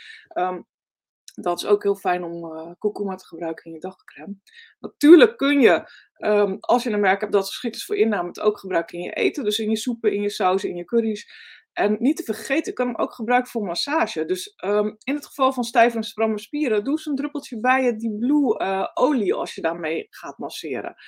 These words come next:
Of combineer hem eens met, eh, wintergroen en rozemarijn bijvoorbeeld. En doe een, maak er een, eh, lekkere massageolie voor jezelf van. Nou, wil je leren hoe je, eh,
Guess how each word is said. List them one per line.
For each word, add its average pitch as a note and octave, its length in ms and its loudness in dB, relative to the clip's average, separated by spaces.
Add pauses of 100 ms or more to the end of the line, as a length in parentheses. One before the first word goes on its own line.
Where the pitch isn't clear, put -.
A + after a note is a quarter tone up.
(320)
Of A3+ 220 4
combineer C4 460 2
hem B3+ 160 0
eens B3+ 140 -4
met, A#3+ 360 -2
eh, A3 440 0
wintergroen A#3 760 0
en A3 180 -2
rozemarijn A3+ 680 0
bijvoorbeeld. - 560 -6 (440)
En G3 240 -4
doe A3+ 240 4
een, G#3+ 120 0
maak A3 220 -2
er G#3+ 80 -2
een, G#3 200 -2
eh, G3+ 140 2
lekkere A3 300 2
massageolie F#3 840 -6
voor D3+ 220 -8
jezelf D#3 420 -8
van. - 200 -10
Nou, C#3+ 160 -12
wil G3 160 6
je A3+ 180 8
leren B3 640 6 (420)
hoe D4+ 220 10
je, A3 260 4
eh, G3+ 520 0